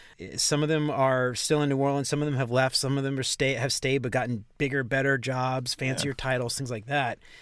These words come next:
Speaker 1: And I just think over time, like, a lot of the stuff, like you said, it kinda settles out and, and, and you end up maybe being better off, especially when la-, getting laid off is totally different than being fired <laughs> 'cause it's not on you, it's on the company. And I think, like, if anything, that's something to think about. Like, it's not you. You didn't do anything wrong.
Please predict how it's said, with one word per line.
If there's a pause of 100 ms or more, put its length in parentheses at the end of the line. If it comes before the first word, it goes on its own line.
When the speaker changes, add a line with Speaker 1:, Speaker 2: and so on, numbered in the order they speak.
(160)
Speaker 1:
And
I
just
think
over
time,
like,
a
lot
of
the
stuff,
like
you
said,
it
kinda
settles
out
and,
and,
and
you
end
up (400)
maybe
being
better
off,
especially
when
la-,
getting
laid
off
is
totally
different
than
being
fired
<laughs>
'cause
it's
not
on
you,
it's
on
the
company. (440)
And
I
think,
like,
if
anything,
that's
something
to
think
about.
Like,
it's
not
you. (340)
You
didn't
do
anything
wrong.